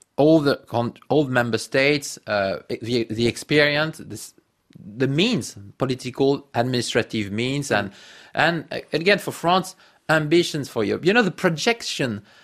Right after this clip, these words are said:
the French projection to Brussels is also an echo of our malaise, our national malaise,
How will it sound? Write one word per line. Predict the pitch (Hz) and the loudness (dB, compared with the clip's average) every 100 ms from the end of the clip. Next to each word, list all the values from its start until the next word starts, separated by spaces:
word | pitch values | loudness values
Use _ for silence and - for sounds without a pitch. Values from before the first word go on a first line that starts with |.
| - _ - | -20 _ -10
the | 127 | -4
French | - 240 - | 2 2 0
projection | 151 143 139 - 135 | -2 0 -2 -2 -6
to | 113 | -6
Brussels | 110 139 135 120 101 | 2 2 2 -2 -2
is | 135 | 0
also | 214 233 - 214 185 - _ - - | 2 2 4 4 4 -2 _ -10 -4
an | 175 | 0
echo | 185 220 - 180 | 0 0 2 4
of | 151 139 - | 6 4 2
our | 139 117 | 0 2
malaise, | 110 113 156 123 | 2 2 2 2
our | 98 98 | -2 -2
national | 113 - 117 101 | -2 -2 -6 -2
malaise, | 107 135 160 110 | 2 2 2 0